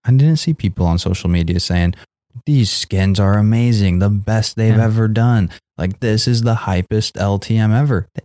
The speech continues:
Speaker 1: L T M was so negatively looked at. People were
Speaker 2: Yeah.
Speaker 1: leaving the game on social media.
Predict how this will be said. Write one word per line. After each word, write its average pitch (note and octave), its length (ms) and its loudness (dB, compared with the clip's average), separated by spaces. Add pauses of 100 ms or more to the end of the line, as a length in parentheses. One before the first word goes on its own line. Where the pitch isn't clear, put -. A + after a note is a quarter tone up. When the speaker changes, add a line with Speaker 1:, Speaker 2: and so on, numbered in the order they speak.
(120)
Speaker 1:
L B2 140 0
T D3 260 0
M C3+ 320 2 (400)
was G#2+ 500 2 (140)
so C#3+ 680 0
negatively C3 680 2
looked F#2 380 0
at. E2 220 -2 (280)
People C#3 340 0
were B2+ 160 4
Speaker 2:
Yeah. A#2 120 4 (240)
Speaker 1:
leaving E3+ 420 2
the F3 80 4
game D3+ 300 2
on G2 120 2
social A2+ 320 0
media. G#2 480 2